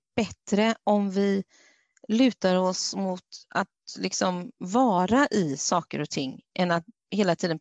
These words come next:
producera saker för att, eh, skapa vad det nu är, uppnå målet, skapa framgång,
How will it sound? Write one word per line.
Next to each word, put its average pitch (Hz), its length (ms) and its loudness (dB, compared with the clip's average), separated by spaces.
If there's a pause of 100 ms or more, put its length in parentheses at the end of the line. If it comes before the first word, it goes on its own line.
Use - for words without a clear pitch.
(120)
producera 226 720 2
saker 160 420 0
för 160 480 2
att, - 240 -6
eh, 160 100 0
skapa 160 580 0 (440)
vad 190 180 0
det 180 100 0
nu 165 220 0
är, 143 160 0 (200)
uppnå 202 420 0
målet, 160 520 2
skapa 180 360 -2
framgång, 156 800 -2